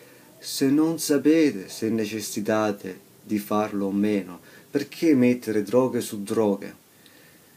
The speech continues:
Dovete essere sicuri se necessitate di un post-cycle therapy, non si fanno le cose tanto per,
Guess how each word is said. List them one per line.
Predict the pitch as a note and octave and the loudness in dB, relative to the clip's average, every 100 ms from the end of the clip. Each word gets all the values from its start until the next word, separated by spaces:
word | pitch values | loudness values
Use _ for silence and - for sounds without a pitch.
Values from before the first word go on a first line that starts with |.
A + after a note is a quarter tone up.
| _ _ _ _ _ _ _ _ _ - | _ _ _ _ _ _ _ _ _ 6
Dovete | C#3 E3+ E3+ C3+ | 8 8 6 6
essere | C#3 - A2+ A2 | 6 2 -2 -4
sicuri | A2+ A2+ C#3 G2+ | -4 -2 0 0
se | G2+ - A#2+ | -2 -2 -2
necessitate | G#2+ G#2+ A#2+ C3 - A2 G2+ - C3+ G#2+ F#2 F2+ G2 F#2+ | 0 0 0 0 -2 -4 -4 -2 -2 0 -2 -4 -6 -4
di | G2+ | -2
un | G2 - | -4 -2
post-cycle | A#2 A2+ - G2+ G2+ G2 | -4 -2 -4 -2 -2 -4
therapy, | G2+ G#2 F2+ E2+ F2+ | -4 -2 -4 -6 -8
non | G2+ A2 | -6 -4
si | - | -6
fanno | B2 A#2+ G#2+ G#2 | -2 0 0 -2
le | G2 G2 | -2 -2
cose | G2+ G2 F#2+ G2+ | -2 -2 -4 -6
tanto | G2+ G2 G2 | -4 -4 -4
per, | G2+ G2 E2 | -4 -4 -6